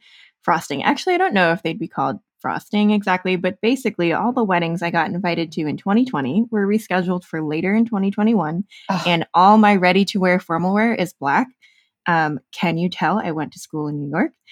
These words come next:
Speaker 2: <laughs>
Speaker 1: And after being inside all year, I just don't feel like wearing black to my friend's wedding. <laughs> So I thought it would be nice to test my skills out a bit and make a floor length Sicily slip dress by Sewing by Massine in satin.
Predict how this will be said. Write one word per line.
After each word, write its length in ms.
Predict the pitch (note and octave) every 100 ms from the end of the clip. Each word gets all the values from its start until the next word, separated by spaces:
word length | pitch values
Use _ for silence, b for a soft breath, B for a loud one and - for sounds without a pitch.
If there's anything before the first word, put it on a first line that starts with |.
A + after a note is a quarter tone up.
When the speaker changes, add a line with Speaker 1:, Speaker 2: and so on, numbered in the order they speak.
| B
Speaker 2:
<laughs> 240 | E3+ D#3+ G3
Speaker 1:
And 320 | F#3+ F#3 F3+
after 340 | - A3+ C4
being 240 | G#3+ G3 G#3
inside 380 | A3 G#3 F3+ F#3
all 220 | F#3 F#3
year, 340 | E3+ E3+ F#3
I 140 | - F3+
just 260 | G3 -
don't 260 | D#3+ E3+ -
feel 140 | A#3
like 160 | A3+ G3+
wearing 320 | E3+ F#3+ F#3+ - _
black 320 | C#3+ C#3+ A3 B3+ _ _ _ -
to 120 | F#3
my 140 | F3+
friend's 280 | F#3 D#3 D3+
wedding. 360 | C3+ F3 F4+ F#4+
<laughs> 40 | A#3+ -
So 460 | C#4 B3+ B3+ A#3 A#3 B B -
I 180 | G#3 A#3
thought 200 | A#3 A3
it 80 |
would 100 | G3+
be 100 | G3
nice 300 | F#3+ E3+ E3+ -
to 140 | E3+
test 300 | D#3+ E3 -
my 120 | F#3
skills 320 | F#3 E3+ D#3+
out 200 | - D3+ -
a 60 |
bit 240 | F3+ D3+ -
and 160 | E3 D#3+
make 220 | E3 -
a 100 | E3
floor 420 | - - B3 C#4 C#4
length 280 | F#3+ G3 G3 _ _ _ _ _ _
Sicily 460 | - F#3 F#3 A#3 C4
slip 300 | - E3+ -
dress 380 | E3+ F3 - -
by 260 | E3 D3+ E3
Sewing 360 | - F#3 G3
by 240 | G3+ E3 D#3+
Massine 640 | F3 C#4 - - E3+ G#3+ G3+
in 120 | F3+
satin. 600 | - B3+ - F3+ B3+